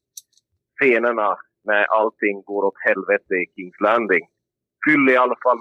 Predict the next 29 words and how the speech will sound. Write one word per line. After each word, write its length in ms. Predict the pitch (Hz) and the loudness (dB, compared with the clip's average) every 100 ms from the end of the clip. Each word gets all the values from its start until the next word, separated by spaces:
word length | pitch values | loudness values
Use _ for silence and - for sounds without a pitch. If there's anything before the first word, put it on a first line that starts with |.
| 113 | 0
mig 140 | 123 107 - _ _ - | 0 0 -6 _ _ -6
med 160 | 107 98 107 | -2 0 0
en, 120 | 101 _ _ _ - 185 185 | -2 _ _ _ -4 0 0
<clears throat> 680 | 160 - - _ _ _ - | -2 -6 -20 _ _ _ -8
med, 120 | 117 117 120 127 | -4 -2 -2 -2
med 80 | 123 | -2
en 140 | - | -2
sorts 180 | 131 - - | -6 -6 -2
värme 460 | 139 139 104 110 131 113 | 2 2 0 0 0 0
och 80 | - | 0
kärlek 500 | 139 123 101 120 135 _ _ _ | 2 2 2 0 -2 _ _ _
i 20 | - 120 | -8 -4
hjärtat. 460 | 110 _ - - _ _ _ _ _ _ _ _ | -4 _ -8 -8 _ _ _ _ _ _ _ _
Sen 120 | 123 | -2
kan 140 | 156 160 | 0 2
vi 60 | |
alltid 220 | 139 120 117 | 0 -2 _
diskutera, 460 | _ _ 113 98 - _ _ _ _ | _ _ -6 -6 -6 _ _ _ _
hur, 120 | 139 - _ 147 - 143 | -20 -20 _ -10 -8 -10
hur 120 | 135 - | -10 -4
fan 280 | - 175 113 | 0 2 2
har 80 | 117 110 | 2 0
de 40 | 107 | -2
planterat 580 | 117 107 - 117 110 101 95 | -4 -4 -4 0 0 0 -4
att 100 | - _ 113 | -6 _ -2
Danny 360 | 117 117 95 | -2 -2 -8
ska 160 | - 98 - | -4 -4 -4
bli 120 | 98 - _ _ _ - | -6 -8 _ _ _ -2
seriens 480 | 120 117 98 95 | 2 2 2 -2